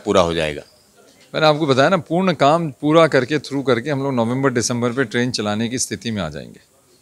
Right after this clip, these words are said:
Speaker 1: नवंबर, दिसंबर में ट्रेन चल जाएगी?
Speaker 2: नवंबर, दिसंबर तेईस में ट्रेन चला के, सीआरएस इनको इंस्पेक्शन करा के, सेफ्टी सर्टिफिकेट लेके पूर्णतः हम लोग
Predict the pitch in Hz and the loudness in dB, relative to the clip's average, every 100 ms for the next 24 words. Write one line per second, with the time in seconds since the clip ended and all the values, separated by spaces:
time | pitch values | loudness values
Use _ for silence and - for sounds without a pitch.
0 | _ _ - 110 123 127 113 120 117 117 | _ _ -10 2 6 6 6 6 6 6
1 | 110 107 101 95 82 76 71 - - - | 6 6 6 4 4 0 -4 -12 -16 -18
2 | 131 131 - 123 - 90 78 - _ _ | -20 -18 -12 -8 -8 -10 -18 -20 _ _
3 | _ _ _ _ _ 123 131 127 123 123 | _ _ _ _ _ -2 0 2 4 4
4 | 147 147 - 123 120 131 120 107 120 113 | 4 0 4 6 6 4 0 0 2 2
5 | 113 - 113 - 127 110 107 104 131 117 | 0 -2 -4 -6 -4 0 2 0 -2 -2
6 | 110 - 123 113 101 113 117 113 107 98 | -4 -4 -4 -4 -4 -6 -4 -4 -2 -4
7 | - 180 _ _ _ _ - 139 160 156 | -4 -12 _ _ _ _ -4 0 0 2
8 | 170 147 123 156 160 | 2 2 -2 -4 -6